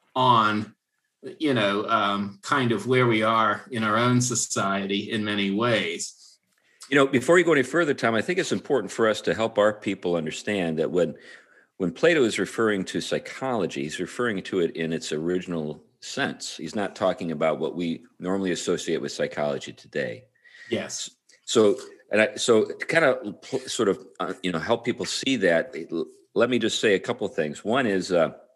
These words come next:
Speaker 2: most psychology today is kind of a medicalized approach and a kind of, uh,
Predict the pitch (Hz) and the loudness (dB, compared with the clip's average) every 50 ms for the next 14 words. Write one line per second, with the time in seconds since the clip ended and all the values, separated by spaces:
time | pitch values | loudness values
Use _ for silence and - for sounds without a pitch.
0 | _ _ _ _ _ _ _ _ _ _ _ - - - - - - _ _ - | _ _ _ _ _ _ _ _ _ _ _ -20 -20 -20 -20 -20 -20 _ _ -20
1 | - _ _ - 98 113 131 160 190 190 190 - - - - _ - - - 123 | -20 _ _ -2 0 4 4 6 4 4 2 -2 -8 -12 -18 _ -10 -4 2 2
2 | 101 98 - - 123 120 123 123 117 110 - 101 95 87 - - 80 76 78 95 | 2 2 0 -2 0 0 2 2 0 0 0 -2 -2 -2 -4 -8 -10 -4 2 4
3 | 98 98 90 82 78 76 76 73 - 78 78 76 - 78 - - - - 95 85 | 4 6 6 4 4 2 -2 -2 -2 -4 -4 -4 -6 -12 -14 -14 -10 -6 -4 -4
4 | 85 80 82 78 80 80 85 95 101 107 101 - - 95 87 85 85 82 82 80 | -2 -2 -2 -2 -4 -2 -2 -2 0 -2 -2 -2 -2 -2 0 0 0 0 0 -2
5 | 76 - - - - - - 87 80 78 76 - - - - - _ _ _ _ | -2 -4 -8 -10 -8 -4 0 2 2 2 0 -2 -4 -6 -8 -8 _ _ _ _
6 | _ _ _ - 78 73 73 73 - - - 85 80 80 76 76 73 73 71 67 | _ _ _ -8 -6 -6 -6 -6 -8 -8 -8 -6 -6 -4 -2 -2 -2 -2 -2 -4
7 | 73 69 67 65 65 | -6 -4 -4 -4 -6